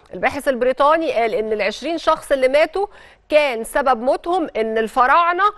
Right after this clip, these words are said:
كانوا حاطين في المقابر بتاعتهم يورانيوم وحاطين مواد مشعة عشان يحموا المقابر دي، وإن كل الإصابات اللي حصلت للفريق اللي اكتشف مقبرة توت عنخ آمون ليها علاقة بالتسمم الإشعاعي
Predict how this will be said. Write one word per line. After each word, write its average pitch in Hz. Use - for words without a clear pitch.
كانوا 247
حاطين 240
في 208
المقابر 220
بتاعتهم 254
يورانيوم 233
وحاطين 180
مواد 262
مشعة 320
عشان 254
يحموا 269
المقابر 226
دي، 190
وإن 233
كل 311
الإصابات 247
اللي 202
حصلت 254
للفريق 226
اللي 202
اكتشف 214
مقبرة 226
توت 269
عنخ 247
آمون 277
ليها 262
علاقة 208
بالتسمم 262
الإشعاعي 285